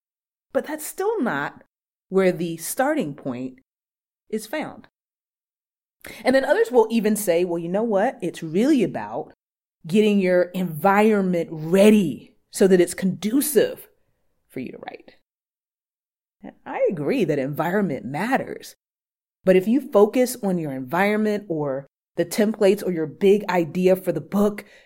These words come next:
but you don't start with this step that I will reveal today, then you won't have the impact that you really want. So the big question is, where do I really start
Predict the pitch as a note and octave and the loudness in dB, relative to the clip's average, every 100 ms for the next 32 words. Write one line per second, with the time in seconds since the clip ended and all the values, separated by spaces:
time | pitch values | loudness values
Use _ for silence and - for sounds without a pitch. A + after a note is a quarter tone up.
0 | _ _ - G3+ F#3+ D3 G#3+ G#3 C4 B3+ | _ _ -4 -2 -4 -6 -4 2 2 2
1 | - - A3+ A#3 F#3+ F#3 F3+ G#3 A3 - | -8 -6 -4 -4 2 2 4 2 2 4
2 | A#3+ A#3+ G#3 G3 G#3 G#3+ G#3 F3+ D3+ F3+ | 2 4 -2 2 2 4 2 2 2 0
3 | F#3+ F#3+ D3 E3 G#3+ C4+ C#4 _ _ _ | -2 -6 -4 -2 0 0 -4 _ _ _
4 | _ _ _ _ _ _ _ _ - G3+ | _ _ _ _ _ _ _ _ -4 0
5 | G#3 F3+ G#3 B3 - G#3 F3+ E3 - F3+ | 2 2 2 2 -2 -6 -4 -6 -4 -4
6 | E3 D3 C3+ - - _ _ _ _ _ | -4 -6 -10 -12 -18 _ _ _ _ _
7 | - - C#3 C3 B2 B2 B2 A#2+ - - | -12 -12 -12 -12 -12 -14 -16 -18 -20 -20
8 | _ _ _ _ _ _ _ _ _ _ | _ _ _ _ _ _ _ _ _ _
9 | _ _ _ _ _ _ - A#3+ A#3 - | _ _ _ _ _ _ 2 4 4 2
10 | - _ _ _ G3 G3+ F4+ F#4 - - | -14 _ _ _ 0 4 2 0 -4 0
11 | - - G3+ F#3 F#3 E3+ D#3+ D#3 D#3 - | 0 -2 -2 -2 -2 0 0 -2 -6 -16
12 | _ _ _ _ _ - F3 A#3+ D4 D4+ | _ _ _ _ _ -2 4 4 6 4
13 | A#3 E3+ D#3 D#3 F3 F#3 G3 F#3+ - D3+ | 2 2 0 2 6 6 6 0 -4 -6
14 | A#2+ - - | -6 -10 -20